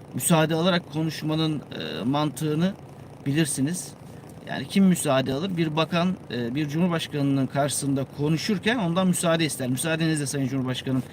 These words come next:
bana bir soru soruldu, cevap verebilir miyim?" kabilinden. Ahmet El Şara'nın yaklaşımı aynen böyle bir yaklaşımdı. Yani "Müsaadenizle soruya cevap vereceğim, vermek istiyorum." gibilerinden. Ah-, Hakan Fidan'dan bir müsaade isteğiydi.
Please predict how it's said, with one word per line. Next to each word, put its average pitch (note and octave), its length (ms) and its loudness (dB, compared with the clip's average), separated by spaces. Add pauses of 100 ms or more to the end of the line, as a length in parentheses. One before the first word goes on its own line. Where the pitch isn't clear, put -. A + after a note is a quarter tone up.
(220)
bana C3+ 160 4
bir C3+ 40 -2
soru D3+ 240 -2
soruldu, D3 320 0
cevap C#3 320 0
verebilir C#3 320 2
miyim?" B2+ 260 4
kabilinden. C3+ 520 0 (480)
Ahmet F3+ 300 2
El G3+ 120 4
Şara'nın G3 300 2
yaklaşımı F#3 540 2
aynen G#3+ 320 4
böyle F#3 200 6
bir C#3+ 60 2
yaklaşımdı. B2 560 0
Yani C3 200 2
"Müsaadenizle D3+ 760 0
soruya D3 360 0
cevap C3+ 300 -2
vereceğim, A2+ 400 -2 (120)
vermek B2 260 0
istiyorum." B2 420 -2
gibilerinden. B2+ 540 0 (380)
Ah-, D3 300 2
Hakan D3 300 2
Fidan'dan D#3 440 0
bir E3 80 -2
müsaade D3+ 420 0
isteğiydi. C3+ 560 0